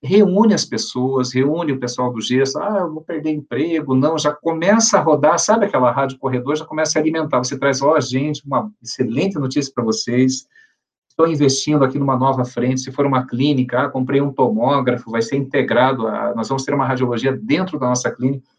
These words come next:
Isso vai mudar a rotina daquelas pessoas, vai ter novos colegas fazendo outras coisas, e que eles podem se desenvolver também pra essas outras coisas.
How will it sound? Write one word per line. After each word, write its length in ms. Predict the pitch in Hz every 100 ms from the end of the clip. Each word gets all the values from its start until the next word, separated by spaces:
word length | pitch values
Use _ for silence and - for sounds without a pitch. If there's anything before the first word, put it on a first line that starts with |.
| _ _ _ _ _
Isso 300 | 180 220 196
vai 160 | 190 202
mudar 380 | 185 135 160
a 100 | 214
rotina 480 | 175 - - 156 147
daquelas 340 | 127 127 123 -
pessoas, 640 | 113 - - 120 104 98
vai 140 | 127
ter 160 | 127 151
novos 360 | 135 143 196 -
colegas 480 | 147 131 156 160
fazendo 460 | - 147 151 151 151
outras 540 | 147 180 202 202 127 -
coisas, 720 | - 123 120 104 101 92 -
e 80 | 131
que 100 | 175
eles 160 | 160
podem 380 | - 147 175 156
se 140 | -
desenvolver 640 | 123 120 123 117 110 127 131
também 480 | 151 120 123 139 127
pra 100 | 117
essas 260 | - 113
outras 360 | 113 110 113 -
coisas. 360 | 107 101 -